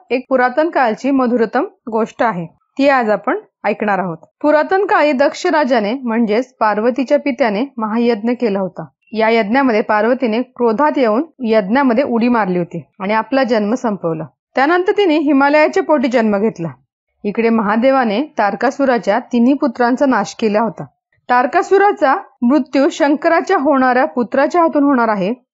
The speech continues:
म्हणून ब्रह्मा, विष्णू आणि इंद्र यांनी एकत्र विचार केला की उमा आणि शंकरांचा विवाह झाला पाहिजे. ब्रह्मा, विष्णू आणि इंद्र यांनी मदनाला बोलावून घेतले आणि शंकर हिमालयावर महान तप करीत आहेत, तरी त्यांना भुलव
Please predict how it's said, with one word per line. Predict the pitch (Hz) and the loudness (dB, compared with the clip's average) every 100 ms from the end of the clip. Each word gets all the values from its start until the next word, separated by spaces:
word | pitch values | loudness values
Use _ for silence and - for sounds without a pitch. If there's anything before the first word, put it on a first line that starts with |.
| _ | _
म्हणून | 220 240 269 | 0 2 2
ब्रह्मा, | 240 254 254 294 180 - 208 | 2 2 4 2 -2 -8 -6
विष्णू | 247 - 349 247 | -6 -2 -4 -2
आणि | - 262 311 | -2 0 2
इंद्र | 302 226 208 - _ _ - | 2 2 0 -4 _ _ -2
यांनी | 226 | 0
एकत्र | 226 214 277 285 302 | 0 0 0 2 0
विचार | 269 220 208 | 0 0 -2
केला | 214 180 190 | -2 -2 -4
की | - _ - | -6 _ -2
उमा | 311 302 320 | 2 4 4
आणि | 349 359 | 4 2
शंकरांचा | 370 320 302 262 233 294 | 2 0 2 0 0 0
विवाह | 311 262 208 | 2 2 2
झाला | 208 240 190 | 2 0 -2
पाहिजे. | 185 190 170 160 - _ 226 | -2 -6 -6 -12 -20 _ -2
ब्रह्मा, | 285 311 392 | 2 4 2
विष्णू | 349 349 - 359 | 2 0 0 0
आणि | 349 359 | 2 2
इंद्र | 349 311 | 2 2
यांनी | 320 269 214 294 - | 2 2 0 -2 -2
मदनाला | 233 220 233 226 202 | -2 0 0 0 0
बोलावून | 233 262 220 254 | 2 2 2 2
घेतले | 294 254 175 165 _ 180 | 2 0 -6 -14 _ -8
आणि | 190 | -6
शंकर | - 262 262 220 220 | -2 -2 0 0 -2
हिमालयावर | - - 233 262 302 320 254 208 277 | -4 -2 2 2 4 4 2 0 0
महान | 240 214 240 320 311 | -2 -2 0 0 0
तप | 311 | -2
करीत | 302 277 277 | 0 0 0
आहेत, | 240 196 - _ _ | -2 -4 -8 _ _
तरी | 208 240 | -4 -2
त्यांना | 254 226 226 | 0 0 0
भुलव | 220 233 196 | -2 0 0